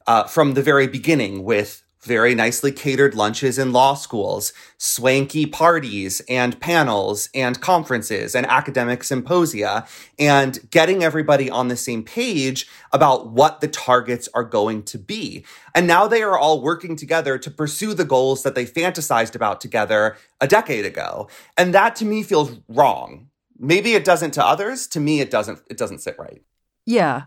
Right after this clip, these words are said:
Speaker 2: And this kind of brings us back to the speech, that Judge Pryor gave, because his speech was all about how the mainstream media, how people like you have characterized the Federalist Society.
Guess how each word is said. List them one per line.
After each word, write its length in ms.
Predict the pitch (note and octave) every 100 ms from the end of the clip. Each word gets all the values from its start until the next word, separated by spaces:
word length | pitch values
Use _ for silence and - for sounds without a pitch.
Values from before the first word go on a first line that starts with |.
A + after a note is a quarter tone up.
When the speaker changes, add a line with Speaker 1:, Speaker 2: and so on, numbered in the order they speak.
| _ B3
Speaker 2:
And 240 | A#3+ A#3+
this 160 | B3+ -
kind 200 | - F#4
of 80 | C#4+
brings 240 | A#3 A3
us 100 | F#3
back 360 | - D3+ D3 -
to 100 | C3+
the 80 | C3+
speech, 600 | - - - - - - _ _ -
that 120 | F#3
Judge 280 | - E3+ D3+
Pryor 360 | - D3 C3+ C3
gave, 600 | C3+ B2+ F2 D2 - - _ - - -
because 320 | A#3 D4 -
his 180 | - C4
speech 280 | - D4+ D4+
was 140 | B3+ -
all 340 | E3+ F#3 G3 -
about 600 | D#3+ C#3 C#3+ C#3 C#3+ - _ _ -
how 200 | F#3+ F3+
the 80 |
mainstream 480 | E3 F#3 G#3 A3+ G3+
media, 560 | F#3+ F#3 F3 E3+ E3 D#3+
how 140 | C#3+
people 400 | C#3 - F#3+ G3+
like 340 | F3+ D#3 D3 -
you 540 | D3 C3+ A#2+ A#2 B2+ - - -
have 180 | F3 -
characterized 800 | - C4 B3+ - D#3+ A2 C3+ -
the 60 |
Federalist 480 | C#3 D3+ D3 C3 C3+
Society. 640 | - D3+ A2+ A#2 - A2